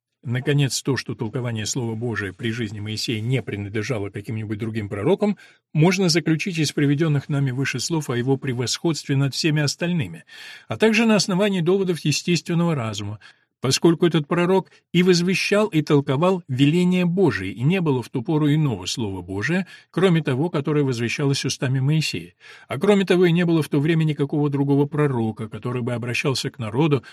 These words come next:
кроме семидесяти старцев, вдохновленных в своих пророчествах Моисеем.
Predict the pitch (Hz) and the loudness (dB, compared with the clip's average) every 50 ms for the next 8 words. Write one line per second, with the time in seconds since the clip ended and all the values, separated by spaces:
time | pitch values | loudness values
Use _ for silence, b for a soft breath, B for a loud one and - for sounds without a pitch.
0 | B B B - 165 180 170 170 156 - - 175 160 160 170 180 170 165 156 - | B B B 0 2 4 4 4 4 4 4 4 4 4 4 2 2 0 0 0
1 | - 156 143 - 147 - - - - 160 170 160 - - - 98 90 92 98 104 | -2 -2 0 0 -2 -2 -2 -2 -2 -2 -2 -2 -2 -4 -6 -8 -8 -8 -10 -10
2 | - - 113 107 104 107 131 170 175 156 151 139 - - - 107 98 104 104 101 | -8 -6 -6 -4 -2 0 2 4 4 4 2 2 -2 -4 -6 -6 -4 -4 -6 -8
3 | - - 110 104 101 117 131 131 - 139 - - - 107 - - 110 104 104 98 | -8 -8 -8 -6 -4 -2 -4 -4 -4 -6 -6 -6 -8 -8 -8 -8 -6 -6 -6 -6
4 | 95 - - 98 - - - _ | -6 -6 -8 -10 -12 -16 -20 _